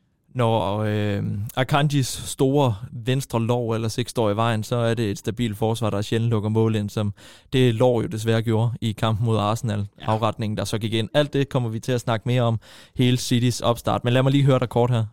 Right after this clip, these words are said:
Speaker 1: Er du klar?
Speaker 2: Jeg er super klar. Jeg, jeg, nu, nu glæder jeg mig rigtig, rigtig meget til at se Premier League igen. Jeg, jeg har abstinenser for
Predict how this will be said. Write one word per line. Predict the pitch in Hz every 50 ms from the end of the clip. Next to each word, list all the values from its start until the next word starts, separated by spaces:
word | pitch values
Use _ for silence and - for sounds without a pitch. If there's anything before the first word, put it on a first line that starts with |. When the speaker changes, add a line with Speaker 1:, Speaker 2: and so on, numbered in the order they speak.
| _ _ -
Speaker 1:
Er | 123
du | 113
klar? | - - 143 170 151 - - _ _ _ _ _ - _ _ _ - -
Speaker 2:
Jeg | 120 135 190 214 175 131 117
er | 107
super | - - - - 214 196 143 113
klar. | - 135 113 98 - - - - _ -
Jeg, | 151 165 156 139 127 123
jeg, | 123 135 139 131 143 147
nu, | 139 151 165 175 180 165
nu | 156 156 170 175 156 -
glæder | 147 156 156 151
jeg | 143 143
mig | 123 117 120 123 135
rigtig, | 131 131 127 - 135 110
rigtig | 113 107 - - 120
meget | 113 110 113 123 -
til | -
at | 120 -
se | - 131 120 113
Premier | - - 127 117 113 123
League | 131 120 123
igen. | 117 113 104 117 123
Jeg, | 135 131 131 120 120 123
jeg | 135 120 113
har | 127 127
abstinenser | 123 123 139 - - 131 123 131 135 127 - - 117
for | - - 127 113 113 117